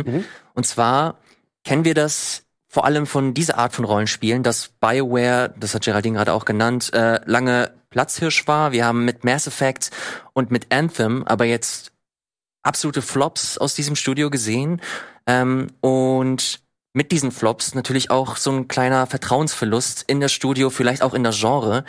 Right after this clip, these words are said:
Speaker 2: Was hat deiner Meinung nach Baldur's Gate drei so anders gemacht, dass das jetzt wieder so ein,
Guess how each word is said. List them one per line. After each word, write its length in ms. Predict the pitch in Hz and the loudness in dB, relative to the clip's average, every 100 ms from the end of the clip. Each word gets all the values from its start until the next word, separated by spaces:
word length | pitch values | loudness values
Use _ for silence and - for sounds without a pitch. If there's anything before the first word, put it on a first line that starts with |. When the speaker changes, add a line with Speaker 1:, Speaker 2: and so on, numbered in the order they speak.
| - - - | -10 -12 -2
Speaker 2:
Was 220 | - - | 0 0
hat 260 | 160 - - - _ | -4 -6 -8 -12 _
deiner 300 | 127 151 151 | 0 2 2
Meinung 260 | 135 131 127 | 2 2 2
nach 220 | 117 117 | 2 2
Baldur's 400 | 127 123 104 - | 0 2 0 0
Gate 260 | 113 110 - | -2 -2 0
drei 320 | 110 113 107 - | 2 2 -2 -8
so 140 | - - | -2 0
anders 280 | 135 127 | 2 0
gemacht, 380 | - 107 113 - | 0 0 0 0
dass 160 | 127 - | -2 0
das 180 | 123 120 | -2 -2
jetzt 200 | 113 123 | -2 0
wieder 160 | 117 | 0
so 120 | 110 113 | 0 0
ein, 180 | 113 | -2